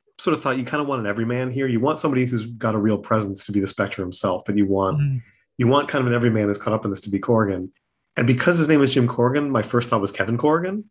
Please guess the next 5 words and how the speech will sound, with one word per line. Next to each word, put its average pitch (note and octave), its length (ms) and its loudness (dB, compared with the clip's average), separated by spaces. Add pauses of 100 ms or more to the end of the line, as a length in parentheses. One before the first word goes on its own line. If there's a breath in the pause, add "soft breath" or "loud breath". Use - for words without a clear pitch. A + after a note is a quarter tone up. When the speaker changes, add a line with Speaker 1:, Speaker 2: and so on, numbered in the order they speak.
(220)
Speaker 2:
Mm. C3 340 2 (320)
Speaker 1:
But B2+ 540 -2
he's C3+ 240 0
also, B2 720 0 (140)
and D#3 380 -2